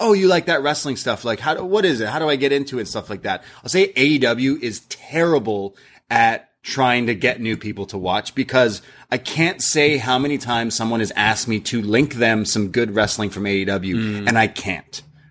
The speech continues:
Speaker 1: because they do not put up full matches. However, W W E's YouTube, they're in, like, Shawn Michaels,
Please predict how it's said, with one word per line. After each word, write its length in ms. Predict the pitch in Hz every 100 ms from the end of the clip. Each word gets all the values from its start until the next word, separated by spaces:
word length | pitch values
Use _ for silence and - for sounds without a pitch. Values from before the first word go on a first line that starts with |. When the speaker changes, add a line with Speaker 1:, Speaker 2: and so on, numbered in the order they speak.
| _ -
Speaker 1:
because 340 | 117 - 117
they 140 | 113 110
do 180 | 113
not 260 | 120 117 -
put 180 | 113 110
up 200 | 107 - _
full 240 | - 120
matches. 480 | 127 123 107 78 - _ _
However, 600 | 113 117 180 170 110 85 -
W 240 | 127 185
W 240 | 170 165
E's 240 | 165 151 113
YouTube, 460 | 131 151 180 190 - _ _ _ _
they're 180 | 117 180
in, 140 | 208
like, 320 | 139 110 - - _ _ _ -
Shawn 340 | - 165 170
Michaels, 480 | 151 156 143 131